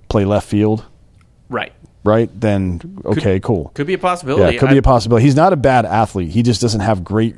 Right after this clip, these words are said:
Speaker 1: infield range. He doesn't have
Speaker 2: Yeah.
Speaker 1: instincts for infield. Uh, and, and we've talked about this before, but great shortstops have, like, an internal clock. They know, d-, and, uh, may, it's not even like they're thinking about it all the time. Like, they're checking their card to see how fast the base runner is or anything like that.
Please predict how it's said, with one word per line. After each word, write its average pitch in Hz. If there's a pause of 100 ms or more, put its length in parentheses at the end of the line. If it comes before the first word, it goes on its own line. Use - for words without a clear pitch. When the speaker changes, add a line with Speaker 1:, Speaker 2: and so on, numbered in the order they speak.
Speaker 1:
infield 110
range. 90
He 90
doesn't 104
have 101
Speaker 2:
Yeah. 101
Speaker 1:
instincts 85
for -
infield. 73 (360)
Uh, 80
and, 95
and 92 (380)
we've 92
talked 113
about 98
this 82
before, 95
but 80 (560)
great 113
shortstops 110
have, 92
like, 90
an 85
internal 78
clock. - (300)
They 110
know, 131 (720)
d-, 95 (180)
and, 113
uh, 104 (100)
may, 123 (680)
it's -
not 139
even 123
like 107
they're 90
thinking 95
about 80
it -
all 71
the 76
time. 76
Like, 71
they're 78
checking 90
their 82
card 90
to 78
see 95
how 78
fast 80
the 73
base 95
runner 73
is 62
or 65
anything 62
like 64
that. 64